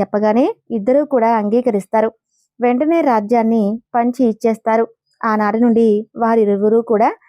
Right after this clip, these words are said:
ఆనందంగా, చక్కగా పరిపాలన చేసుకుంటూ సంతోషంగా ఉంటారు. ఆ తర్వాత పద్మావతి, శ్రీనివాసులు తిరిగి ఆశ్రమానికి వెళ్ళిపోతారు. అలా అగస్త్యుని ఆశ్రమంలో ఆరు నెలలు గడిచిపోతుంది.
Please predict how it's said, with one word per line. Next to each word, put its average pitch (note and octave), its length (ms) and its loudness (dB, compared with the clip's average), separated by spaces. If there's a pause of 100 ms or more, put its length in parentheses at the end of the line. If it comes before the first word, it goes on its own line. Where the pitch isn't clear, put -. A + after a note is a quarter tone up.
(160)
ఆనందంగా, D4 680 2
చక్కగా A3+ 680 0 (280)
పరిపాలన C#4 460 0 (100)
చేసుకుంటూ A3 580 -2 (100)
సంతోషంగా A3+ 760 -2
ఉంటారు. A3 340 0 (1120)
ఆ C#4+ 100 2
తర్వాత A#3+ 760 0 (160)
పద్మావతి, D#4 640 0
శ్రీనివాసులు A3 640 0
తిరిగి A3 560 0
ఆశ్రమానికి A3+ 720 0
వెళ్ళిపోతారు. G#3+ 640 0 (400)
అలా C#4 380 0 (120)
అగస్త్యుని C#4+ 480 0
ఆశ్రమంలో A3 840 0 (200)
ఆరు A3 220 0
నెలలు A3+ 520 0
గడిచిపోతుంది. G#3+ 680 -4